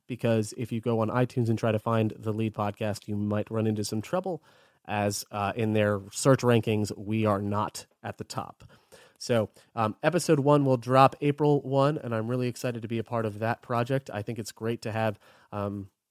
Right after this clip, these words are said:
uh, more talks on leadership within our denomination. Really excited about that. So I just wanted to let you guys know. Um, also, if you haven't yet, subscribe on iTunes, subscribe on whatever podcatcher,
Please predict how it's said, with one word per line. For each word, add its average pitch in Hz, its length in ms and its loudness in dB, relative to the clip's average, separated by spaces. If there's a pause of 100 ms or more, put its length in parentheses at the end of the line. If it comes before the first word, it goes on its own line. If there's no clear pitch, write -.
(120)
uh, 104 180 -8
more 117 320 0
talks 117 340 -2
on 107 200 -4
leadership 110 600 -4
within 110 420 -4
our 104 220 -6
denomination. 101 720 -8
Really 107 180 -2
excited 110 460 -4
about 107 320 -4
that. 104 240 -6
So 101 260 -8 (320)
I 104 100 0
just 147 180 -2
wanted 147 140 4
to 120 80 2
let 113 160 0
you 107 80 -6
guys 104 200 2
know. 98 260 -2 (380)
Um, 107 260 -2
also, 160 380 6
if 135 120 -8
you 123 60 0
haven't 139 300 6
yet, 131 240 6 (320)
subscribe 131 480 4
on 123 100 6
iTunes, 127 520 2
subscribe 113 460 0
on 113 140 4
whatever 117 260 4
podcatcher, 120 800 0